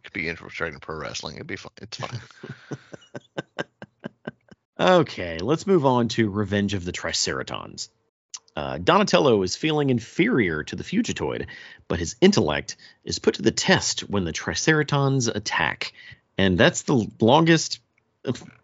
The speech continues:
Speaker 2: synopsis I could find that wasn't, like, you know, five paragraphs long. I, I don't remember much of anything about this episode.
Speaker 1: Uh,
Speaker 2: It,
Speaker 1: did,
Speaker 2: it, it,
Speaker 1: did you watch it?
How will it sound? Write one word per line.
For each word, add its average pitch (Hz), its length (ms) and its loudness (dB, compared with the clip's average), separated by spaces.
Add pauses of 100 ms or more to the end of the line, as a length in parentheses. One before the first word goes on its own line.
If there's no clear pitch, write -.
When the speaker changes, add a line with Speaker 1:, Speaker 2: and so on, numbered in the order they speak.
(220)
Speaker 2:
synopsis 117 640 4
I 120 100 4
could 135 140 -2
find 131 360 2 (420)
that 110 140 4
wasn't, 117 400 0
like, 113 220 -2 (340)
you - 120 -10
know, 76 260 -10 (440)
five 90 420 -8
paragraphs 117 480 -2
long. 131 320 -4 (420)
I, - 80 -6 (800)
I 165 140 6
don't 120 260 2
remember 101 320 -2
much 90 180 -4
of 85 80 -6
anything 76 320 -8
about 64 160 -8
this 60 160 -14
episode. - 380 -10 (420)
Speaker 1:
Uh, 104 80 -4
Speaker 2:
It, 98 200 0 (120)
Speaker 1:
did, 85 40 -6 (100)
Speaker 2:
it, 123 200 2
it, 143 60 -2
Speaker 1:
did 95 220 -2
you 98 160 -2
watch 80 400 -4
it? 254 120 -4